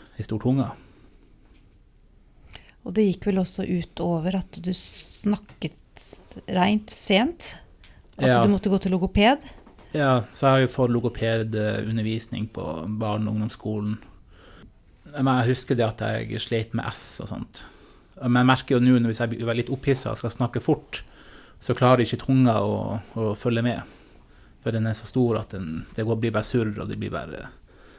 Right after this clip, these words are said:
Speaker 1: ja. Så det er jo ting jeg må jo, jeg merker av og til den blir sånn stressa av å snakke, så går det, blir det bare blø, blø, blø.
Speaker 2: Mm. Men har det også ført til at det har vært, eh, vanskelig å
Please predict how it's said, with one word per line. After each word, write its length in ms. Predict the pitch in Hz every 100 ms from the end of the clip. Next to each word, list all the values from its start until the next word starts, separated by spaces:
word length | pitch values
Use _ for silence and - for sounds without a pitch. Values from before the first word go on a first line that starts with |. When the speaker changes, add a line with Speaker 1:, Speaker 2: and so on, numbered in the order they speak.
| - - - - - - -
Speaker 1:
ja. 140 | 53 - - - - - - _ - - - -
Så 120 | 135
det 80 | 139
er 60 |
jo 80 | 127
ting 160 | 131 120
jeg 160 | 113
må 160 | 123 117
jo, 200 | 107 107 - - -
jeg 80 | 131
merker 260 | 143 - 123
av 100 | 123
og 20 |
til 140 | 117
den 100 | 113
blir 140 | 110 110 107 - - -
sånn 220 | - 80 135 - -
stressa 420 | - 131 123 -
av 100 | 110
å 40 | 113
snakke, 340 | 127 - - 117
så 80 | 104
går 260 | 110 110 -
det, 120 | - - - - - - -
blir 100 | 123 110
det 40 |
bare 100 | 104
blø, 180 | 117 113
blø, 160 | 101 92
blø. 140 | 58 - - - - - -
Speaker 2:
Mm. 340 | 190 160 160 151 _ - - _ - - - -
Men 160 | 208 214
har 80 | 196
det 120 | 185 190
også 280 | 185 - 185
ført 200 | - 151 170
til 80 |
at 120 | 165 -
det 100 | 175
har 80 |
vært, 220 | 170 - 175
eh, 60 | 170
vanskelig 520 | 170 - - 151 156
å 80 | 156